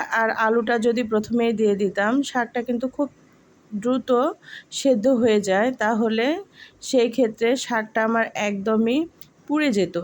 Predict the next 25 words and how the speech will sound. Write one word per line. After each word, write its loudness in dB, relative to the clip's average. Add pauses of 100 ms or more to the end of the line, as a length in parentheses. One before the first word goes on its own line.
(100)
এজন্য 0
আমি 2
আলুটাকে, -2
আহ, -4
সেদ্ধ 0
করে 4
নিয়েছি। 0 (420)
যখন -2
আলুটা 0
ভালোভাবে 0
সেদ্ধ -4
হয়েছে, 0
আহ, -4 (400)
এইটটি 0
পার্সেন্টের 0
মতো, 0
তখন 0
আমি 0 (100)
শাকটা -4
দিয়ে 0
দিলাম। -6 (520)
এখন 0
এই 4
পর্যায়ে 0
আমি 0